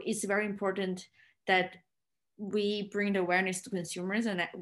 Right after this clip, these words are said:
us as consumers, we develop that awareness.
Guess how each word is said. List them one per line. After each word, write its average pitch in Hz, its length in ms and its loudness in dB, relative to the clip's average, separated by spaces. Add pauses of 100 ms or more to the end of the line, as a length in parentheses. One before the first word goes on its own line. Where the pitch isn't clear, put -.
(100)
us 190 240 0
as 180 140 -2
consumers, 175 560 -6
we 170 200 -4
develop 160 360 -2
that 160 140 -4
awareness. 160 640 -6